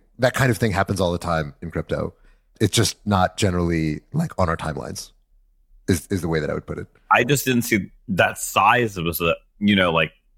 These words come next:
Speaker 2: to,
Speaker 1: Right.
Speaker 2: to, to anti-quote Do Kwon, that size is size.
Speaker 1: True, true, true, true. All right. So I, my, my choice for biggest surprise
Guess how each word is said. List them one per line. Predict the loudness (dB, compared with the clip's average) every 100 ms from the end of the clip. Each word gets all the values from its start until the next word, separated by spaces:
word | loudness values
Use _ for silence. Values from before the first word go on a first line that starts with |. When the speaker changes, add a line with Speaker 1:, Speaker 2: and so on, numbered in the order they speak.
| _ 0
Speaker 2:
to, | 4
Speaker 1:
Right. | 4
Speaker 2:
to, | 4 0
to | 2 2 2 0 -4
anti-quote | 0 2 2 0 2 4 2 2
Do | 0 0
Kwon, | 0 2 2 0 -8 -14 _
that | 0 0
size | 0 2 2
is | 2 0
size. | 0 -2 -2 -6 -12 -14 _ _ _ _ -4
Speaker 1:
True, | 0 0 -2 _ _
true, | -4 -4
true, | -6
true. | -8 -8 -10 _ _ _ -20 _ _ _
All | 4
right. | 4 4
So | 0
I, | 2 2 0 -2
my, | 0 2 2
my | 0
choice | 4 2 4
for | 2
biggest | 2 2
surprise | 0 4 4 4 0 -6